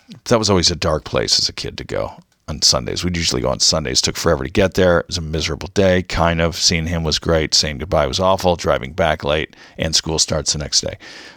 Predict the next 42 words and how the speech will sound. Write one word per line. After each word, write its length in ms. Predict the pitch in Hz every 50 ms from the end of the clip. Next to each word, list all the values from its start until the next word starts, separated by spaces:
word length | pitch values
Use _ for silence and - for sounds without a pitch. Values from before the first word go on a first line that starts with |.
| -
Okay, 300 | - 110 - - - - - - - - - - - - _
so 320 | - - 107 92 85 - 85 -
down 180 | 104 101 104
in 60 | 104 95
San 200 | - - 95 87
Diego, 180 | 85 82 82
which 260 | 76 85 90 - - -
is 120 | - -
still 340 | - - - - 95 90 87
for 180 | - - 87 85
me 220 | 80 78 78 73
a 60 | 57
source 420 | - - - 82 - 73 - - -
of 80 | 65
a 60 | 78
little, 640 | 101 127 139 151 165 185 185 185 175 151 127 104 82
just 220 | - - - -
a, 120 | 90 80 - -
a 80 | - 95
little 280 | 95 107 113 104 98
bit 180 | 90 82 90 80
of, 120 | 85 - - -
ugh, 200 | 104 90 - - - - - _ _ - - - - - _ _
you 140 | - - -
know, 260 | - - - - - _ _ _ _ _
um, 540 | - 80 - - 65 62 60 - - - - _ - - -
nothing 260 | - 107 110 107 110 104
against 220 | 95 90 82 -
the 40 | -
city. 200 | - 85 80 82
It 60 | 80
has 180 | 85 82 - -
nothing 180 | 92 76 55
to 60 | 62
do 160 | 73 78 82 78
with 160 | 67 - -
it. 100 | - -
It's 180 | - - -
just 360 | - 73 - - - - - - _ _ _ _ _ _ - -
where 360 | - - 87 87 82 78 71 67
my 100 | 67 -
brother, 440 | - 65 64 64 - 57 - -